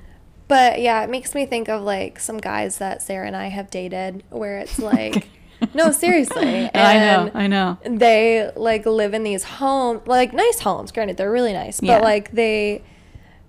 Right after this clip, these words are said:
Speaker 1: live with other roommates, and it's like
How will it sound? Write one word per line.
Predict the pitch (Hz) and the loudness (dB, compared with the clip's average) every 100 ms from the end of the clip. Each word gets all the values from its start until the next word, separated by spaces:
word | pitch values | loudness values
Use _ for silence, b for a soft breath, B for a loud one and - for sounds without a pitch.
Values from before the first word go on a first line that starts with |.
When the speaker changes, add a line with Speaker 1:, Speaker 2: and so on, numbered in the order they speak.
| - | -4
Speaker 1:
live | 233 247 226 | 2 4 4
with | 233 | 2
other | 226 214 214 | 2 0 0
roommates, | 226 311 320 247 233 - | 2 0 2 0 -2 -6
and | - 220 | -4 -4
it's | 220 214 | -4 -4
like | 233 247 240 240 | 0 0 0 -4